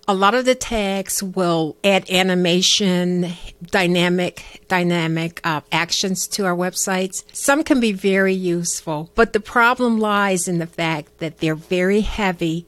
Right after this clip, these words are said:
and they come at a cost. They are very expensive to page loading and page performance. So going into twenty twenty-three, you will need to manage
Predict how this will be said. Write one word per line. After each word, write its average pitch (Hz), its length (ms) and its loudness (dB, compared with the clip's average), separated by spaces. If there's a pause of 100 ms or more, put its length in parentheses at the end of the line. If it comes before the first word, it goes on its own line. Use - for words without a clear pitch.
(380)
and 208 100 2
they 196 60 4
come 214 300 2
at 196 100 0
a 175 80 -4
cost. - 640 -6 (100)
They 196 160 0
are 180 40 0
very 214 460 2
expensive 202 1040 -4 (240)
to 196 160 -6
page 190 600 -2 (100)
loading 190 800 0 (160)
and 185 180 -6
page 175 480 -4 (120)
performance. 170 1200 -6
So - 260 0
going 214 400 4
into 247 220 0
twenty 208 340 -2
twenty-three, 180 880 -4
you 208 200 0
will 226 120 2
need 208 420 0
to 175 460 2
manage 202 800 0